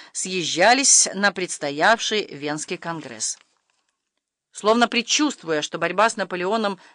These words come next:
не кончена, император уклонился от готовившегося ему триумфа. А встречу ему готовили пышную, превосходящую все, что были ранее.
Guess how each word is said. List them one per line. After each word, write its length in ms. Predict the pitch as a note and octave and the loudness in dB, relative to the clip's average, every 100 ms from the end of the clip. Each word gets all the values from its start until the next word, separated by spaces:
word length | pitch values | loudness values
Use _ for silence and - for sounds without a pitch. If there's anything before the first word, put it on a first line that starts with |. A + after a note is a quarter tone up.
| _ | _
не 300 | D3+ F3 D4 | -8 -2 -2
кончена, 680 | D4+ A3 F3 D#3 D#3 C#3 - _ _ _ _ - | -2 -2 -2 -2 -6 -8 -14 _ _ _ _ -4
император 560 | G3+ G3+ A3+ A#3 A3+ | -2 2 4 4 2
уклонился 880 | G#3 A3 A3 A3+ A3+ G#3+ F#3+ F#3+ D#3 - - | 0 -4 0 2 2 0 0 2 2 -2 -6
от 160 | F3 D3+ | -4 -2
готовившегося 840 | D3 D3+ A#3 C4+ C4 C4+ B3+ - | -4 -4 -4 -2 -4 -4 -2 -2
ему 320 | A#3 D3 D3 D3+ | -4 -6 -8 -10
триумфа. 640 | - D3 C3+ B2+ - B2+ _ _ _ _ _ _ | -10 -8 -8 -10 -12 -16 _ _ _ _ _ _
А 160 | F#3+ G#3 | 4 4
встречу 440 | G#3 D#4 F#4+ - | 4 2 4 4
ему 180 | A#3+ G3+ | 0 0
готовили 460 | F3+ F3+ C#4+ D4+ B3+ | 0 0 0 -2 -2
пышную, 640 | - A#3+ A#3 - A3 G#3 G#3 _ _ _ _ _ _ _ _ _ - | -4 -4 -2 -2 -4 -6 -6 _ _ _ _ _ _ _ _ _ 0
превосходящую 1400 | A#3 C4 C#4 C4+ B3 G#3 A#3+ E4 - - G#3+ F3 D3 _ - | 4 6 6 4 4 6 6 6 4 4 2 0 -4 _ -4
все, 360 | - - C4+ | 0 2 2
что 220 | D#4 - | 2 -2
были 220 | F3+ F3 F#3+ | -4 -4 -2
ранее. 560 | F3 D#3 C#3+ D3+ D3 | -2 0 -2 -6 -10